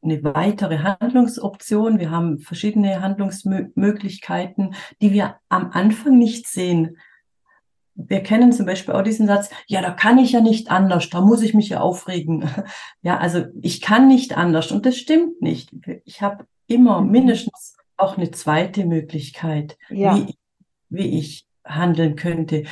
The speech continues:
Speaker 1: Und aber das muss sich entwickeln, das darf sich entwickeln. Wir,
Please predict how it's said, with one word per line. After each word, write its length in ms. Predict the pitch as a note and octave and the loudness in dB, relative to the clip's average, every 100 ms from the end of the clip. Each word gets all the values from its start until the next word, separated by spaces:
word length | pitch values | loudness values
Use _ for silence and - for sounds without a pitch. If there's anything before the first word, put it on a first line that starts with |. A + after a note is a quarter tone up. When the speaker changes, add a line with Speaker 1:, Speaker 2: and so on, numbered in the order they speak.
| - - - | -18 -16 0
Speaker 1:
Und 140 | G3+ | 2
aber 180 | G3+ F#3+ | 4 2
das 260 | G3+ - - | 0 -4 2
muss 260 | G#3+ C#4 | 4 6
sich 140 | C#4 B3 | 2 -2
entwickeln, 480 | G3 C#4+ D#4+ F#3+ E3+ | -2 -2 -4 -4 -4
das 160 | F3 | -4
darf 240 | - G#3 G#3+ | -2 -2 -2
sich 220 | A#3 A3+ | -6 -6
entwickeln. 560 | - - G3+ F#3+ F3 - - - - | -10 -8 -8 -6 -10 -12 -20 -20 -8
Wir, 380 | F#3 F#3+ - | -2 -2 -4